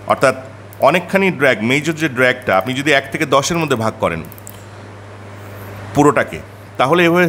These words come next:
হিসাব করতে হবে যে ওয়ান পয়েন্ট ফাইভ কেজি যদি আপনাকে drag দিতে হয়, ওয়ান থেকে ওয়ান, টু এর মধ্যে রাখবেন, ওয়ান পয়েন্ট টু বা ওয়ান পয়েন্ট ফাইভ বা ওয়ান পয়েন্ট সেভেন, এরকম drag আপনি যদি হুট করে দিতে চান তাহলে কিন্তু অনেকখানি ঘোরাতে হবে আপনাকে। এই কারণে কুইক set drag নবটা এমনভাবে set করা থাকে যে একটা certain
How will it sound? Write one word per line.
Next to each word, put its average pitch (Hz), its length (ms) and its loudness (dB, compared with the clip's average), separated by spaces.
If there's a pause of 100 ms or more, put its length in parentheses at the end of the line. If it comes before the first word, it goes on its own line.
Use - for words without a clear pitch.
হিসাব 170 260 -2
করতে 170 200 -2
হবে 147 180 4
যে 135 60 4 (120)
ওয়ান 143 160 4 (120)
পয়েন্ট 180 180 2 (100)
ফাইভ 151 180 2 (140)
কেজি 147 200 -4
যদি 156 140 -2
আপনাকে 123 240 -2
drag 101 160 2 (100)
দিতে 90 200 -6
হয়, 98 160 2 (1000)
ওয়ান 143 160 6 (100)
থেকে 208 220 0
ওয়ান, 160 160 4 (240)
টু 165 80 -2 (100)
এর 175 140 2
মধ্যে 156 180 -2
রাখবেন, 101 360 0
ওয়ান 135 220 4
পয়েন্ট 139 260 2
টু 147 80 -2 (100)
বা 127 120 6
ওয়ান 120 200 4
পয়েন্ট 127 180 -2
ফাইভ 131 160 2
বা 117 100 2
ওয়ান 117 180 4
পয়েন্ট 117 240 0
সেভেন, 107 240 0
এরকম 160 220 0 (100)
drag 156 240 4
আপনি 165 160 -2
যদি 147 140 -4
হুট 175 180 2
করে 165 160 4
দিতে 131 140 -6
চান 131 120 0
তাহলে 139 160 0
কিন্তু 160 160 2
অনেকখানি 151 320 0
ঘোরাতে 185 260 4
হবে 92 180 0
আপনাকে। - 220 -10 (720)
এই 175 140 4
কারণে 180 220 4 (120)
কুইক 160 240 -2
set 175 140 0 (260)
drag 135 240 4
নবটা 156 260 0
এমনভাবে 151 260 0
set 143 260 -2
করা 110 180 4
থাকে 92 220 -6
যে 135 100 0
একটা 147 140 0 (140)
certain 143 300 2